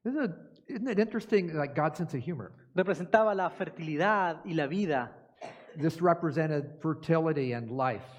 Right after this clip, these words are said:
Speaker 2: Y el Señor dijo, "Ok, te voy a enviar un regalo."
Speaker 1: God said, "All right, I'll give you a gift."
Speaker 2: Mucho más de esto.
Speaker 1: A, a whole lot of this.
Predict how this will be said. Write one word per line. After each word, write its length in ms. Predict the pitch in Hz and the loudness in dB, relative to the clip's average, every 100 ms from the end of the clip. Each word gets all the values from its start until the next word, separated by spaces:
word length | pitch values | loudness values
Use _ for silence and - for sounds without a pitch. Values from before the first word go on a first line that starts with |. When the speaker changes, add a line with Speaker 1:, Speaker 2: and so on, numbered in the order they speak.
| - _ - | -20 _ 0
Speaker 2:
Y 60 | 160 | 0
el 40 | |
Señor 260 | 165 180 185 | 2 -2 0
dijo, 180 | 190 185 | 0 0
"Ok, 320 | 302 320 - | 2 0 0
te 80 | 196 | 2
voy 160 | 202 226 | 4 4
a 40 | |
enviar 280 | 226 226 233 - - | 4 2 2 -8 -2
un 120 | 208 | 2
regalo." 380 | 208 196 147 - - - _ - 139 | 2 2 0 -4 -16 -20 _ -6 2
Speaker 1:
God 220 | 160 160 | 2 4
said, 140 | 156 | 2
"All 140 | 170 247 | 4 4
right, 220 | 294 262 - - | 2 -2 -4 0
I'll 120 | 180 | 2
give 160 | 196 208 | 4 4
you 140 | 214 | 2
a 60 | 202 | 2
gift." 380 | 247 - - - - _ _ - - - _ | 2 -2 -6 -20 -20 _ _ -20 -20 -20 _
Speaker 2:
Mucho 300 | 220 294 277 | 6 6 6
más 220 | 247 226 | 4 4
de 80 | 165 | 0
esto. 280 | - 139 117 - _ _ | -4 -10 -14 -20 _ _
Speaker 1:
A, 60 | 233 | 2
a 20 | 247 | 6
whole 280 | 226 220 262 | 8 10 10
lot 200 | 233 226 | 8 6
of 100 | 185 | 4
this. 380 | 147 104 - | 0 -4 -10